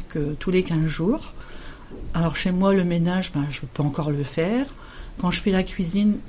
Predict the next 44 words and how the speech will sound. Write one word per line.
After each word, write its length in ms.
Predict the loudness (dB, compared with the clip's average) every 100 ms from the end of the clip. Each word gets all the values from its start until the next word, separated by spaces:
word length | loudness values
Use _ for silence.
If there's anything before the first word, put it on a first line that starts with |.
| -6
la 160 | -4 -2
première 320 | 0 0 -2
chose 200 | -4 -2
que 140 | -2
j'ai 100 | 0
adoptée, 460 | 0 -2 -4 -2 -2
ça 140 | 0
va 240 | -4 -4 -4 -8 -12 -14
peut-être 280 | -4 -4 -2
vous 100 | -4
faire 220 | -2 -2
rire, 160 | -2 -6
c'est 160 | -2
un 60 | 0
tablier. 500 | 2 2 2 0 -2 -4
Parce 120 | -8
que 60 | -6
je 100 | -2
me 100 | -2
suis 160 | -2 -8
dit, « 80 | -6
Mon 120 | -4
Dieu, 160 | -4
si 140 | -4 -4
je 100 | -2
me 120 | -2
tâche, 440 | -2 -4 -4 -6 -4 -6 -6 -16 -10
je 100 | 4
vais 120 | 4
pas 200 | 6 2
le 60 | 2
voir. » 500 | 2 0 0 -2 -8 -14 -16 -16 -16 -6
Et 200 | -2 0
je 60 | 2
vais 60 |
me 100 | 2
balader 360 | 4 2 2 0
peut-être 360 | -2 -4 -4 -4
avec 180 | -4
des 140 | 0 0
taches, 420 | 0 -4 -4 0
euh, 140 | 0
sur 240 | 0 -2 -2
moi. 420 | 0 0 0 -2